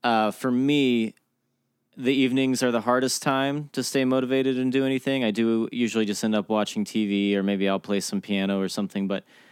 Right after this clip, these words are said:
um, uh, what helps a lot is I, I try, I'm trying to get up earlier. Uh, this week I started off getting up at eight.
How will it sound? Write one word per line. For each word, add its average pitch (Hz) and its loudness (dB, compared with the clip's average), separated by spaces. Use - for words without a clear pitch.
um, 95 -2
uh, 101 2
what 104 -2
helps 113 -2
a 117 -2
lot 104 0
is 101 -6
I, 104 0
I 104 0
try, 107 0
I'm 110 -10
trying 127 -2
to 127 -2
get 123 2
up 123 -2
earlier. 117 0
Uh, 98 0
this 107 -6
week 113 0
I 113 -4
started 110 -2
off 104 -2
getting 107 0
up - -8
at - -8
eight. 113 0